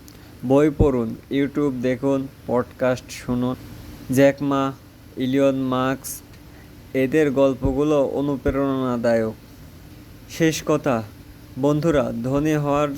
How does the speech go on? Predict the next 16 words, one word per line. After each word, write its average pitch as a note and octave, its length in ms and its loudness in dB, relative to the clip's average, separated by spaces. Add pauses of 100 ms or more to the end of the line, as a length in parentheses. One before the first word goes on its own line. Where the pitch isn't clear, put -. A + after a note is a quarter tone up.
(180)
কোনো C#3+ 280 -2
গোপন C#3 540 0
রহস্য C#3 420 0
নয়। C3+ 400 2 (420)
এটার C3 300 2 (140)
চর্চা, C#3 600 0 (380)
পরিকল্পনা C#3 840 0 (140)
আর B2 140 -2 (140)
পরিশ্রমের C#3 680 0
ফল। B2 360 2 (500)
যদি D3 320 2
আপনারা C#3 540 0
ভিডিওটি C3 760 0
ভালো B2+ 380 -2
লেগে B2+ 300 0
থাকে C3+ 420 -2